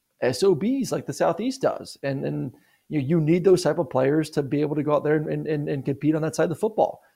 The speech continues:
I mean, what, what, what was their linebacker? Two hundred and ten pounds?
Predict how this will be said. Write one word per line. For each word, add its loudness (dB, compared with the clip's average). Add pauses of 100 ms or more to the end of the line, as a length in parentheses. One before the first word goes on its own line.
(140)
I -6
mean, 2
what, 6
what, 4 (300)
what 4
was 6
their 10
linebacker? 4
Two -2
hundred 0
and 0
ten 0
pounds? -6